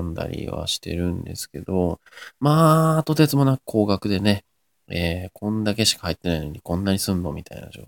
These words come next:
態でございまして。で、まあ、効果のほどもよくわからないもんですから、うん、なんかね、ラジオのシーエムとかでもやってたんですよ。ただ、七本セットで、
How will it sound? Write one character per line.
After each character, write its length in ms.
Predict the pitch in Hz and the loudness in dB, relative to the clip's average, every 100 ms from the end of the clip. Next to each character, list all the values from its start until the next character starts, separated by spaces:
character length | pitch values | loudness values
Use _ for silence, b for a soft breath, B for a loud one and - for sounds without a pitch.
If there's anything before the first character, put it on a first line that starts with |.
| - | -18
態 220 | - - _ B B B B - | -18 -18 _ B B B B -10
で 180 | 85 85 | -2 0
ご 120 | 80 | -2
ざ 120 | 85 78 | -4 -8
い 60 | |
ま 120 | 87 | -10
し 120 | 87 - | -12 -14
て。 260 | - - _ _ b _ | -16 -20 _ _ b _
で、 100 | 113 | 2
ま 140 | 104 101 | 6 6
あ、 80 | - _ _ _ _ | 4 _ _ _ _
効 180 | - 117 | 2 4
果 120 | 87 | 4
の 100 | 76 | -2
ほ 140 | 85 78 | -2 -4
ど 80 | |
も 140 | 67 82 | -2 -2
よ 80 | 90 | -4
く 100 | - | -6
わ 80 | |
か 120 | - 90 | -2 0
ら 100 | 87 | 0
な 140 | 71 | -2
い 60 | 50 | -12
も 120 | 50 | -18
ん 40 | - - _ | -20 -20 _
で 100 | - | -20
す 140 | - | -18
か 160 | - - | -18 -18
ら、 360 | - 76 - - _ B B B _ - | -14 -12 -12 -16 _ B B B _ -12
う 80 | 85 | -8
ん、 480 | 82 87 - - - - _ | -8 -8 -12 -16 -20 -20 _
な 120 | 107 | -4
ん 20 | 107 | 0
か 100 | 85 | 0
ね、 180 | 82 69 | 0 2
ラ 160 | 127 | 2
ジ 120 | 143 | 4
オ 80 | 107 | 2
の 80 | 87 | 2
シ 180 | - 92 | 0 0
ー 20 | |
エ 40 | 87 | 0
ム 80 | |
と 80 | 82 | -2
か 100 | - | -8
で 60 | 58 | -12
も 100 | 67 | -14
や 60 | |
っ 20 | - | -16
て 100 | - | -12
た 100 | 65 | -12
ん 60 | |
で 60 | - | -12
す 100 | - | -16
よ。 100 | - _ _ | -16 _ _
た 120 | 92 | -6
だ、 60 | 80 | -6
七 340 | 87 82 120 | -2 2 4
本 300 | 143 143 143 | 4 4 2
セ 140 | 143 139 | 2 0
ッ 60 | - | -2
ト 140 | - 85 | -10 -10
で、 260 | 76 73 | -8 -10